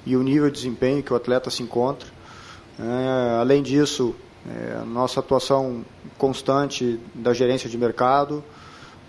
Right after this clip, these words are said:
ah, os contatos iniciais do, do Dave Bandeira, né, junto ao Luiz e, e junto, é, ao staff,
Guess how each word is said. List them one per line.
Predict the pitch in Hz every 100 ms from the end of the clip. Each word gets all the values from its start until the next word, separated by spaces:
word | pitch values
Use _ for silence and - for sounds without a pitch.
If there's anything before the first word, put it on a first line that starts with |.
| -
ah, | 120 110
os | 110
contatos | - 120 - 127 - 127
iniciais | 123 - 123 127 123
do, | 113 110 110 110 - - - 123 117
do | 113 110
Dave | 123 127 120
Bandeira, | 117 113 120 139 147 143 147 - - - - -
né, | 117 117 127
junto | 120 131
ao | 127
Luiz | 117 117 127 139 139 113
e, |
e | 110 113 113 107
junto, | 117 127 - 117 104 - - - - - -
é, | 110 110 107 107
ao | 113 117
staff, | - 127 139 143 - 151